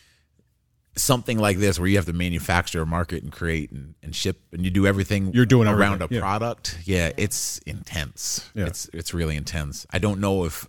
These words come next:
Speaker 1: if e-commerce or drop ship, you know, that kind of,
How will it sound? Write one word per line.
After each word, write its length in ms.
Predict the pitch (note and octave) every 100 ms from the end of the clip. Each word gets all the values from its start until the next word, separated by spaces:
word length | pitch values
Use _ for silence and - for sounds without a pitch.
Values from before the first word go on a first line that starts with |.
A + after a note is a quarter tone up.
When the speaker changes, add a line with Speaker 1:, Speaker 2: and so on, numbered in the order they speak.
| _
Speaker 1:
if 300 | D#2 - - _ _ _ _ _ _ _ _
e-commerce 760 | A#2+ G#2+ - G#2+ G2+ G2 F#2+ D#2
or 40 |
drop 360 | B1+ G2 F#2+ -
ship, 480 | - G2+ F2 _ - _ -
you 120 | G2+
know, 60 | F2
that 280 | A2 -
kind 240 | - G#2 G2
of, 220 | F2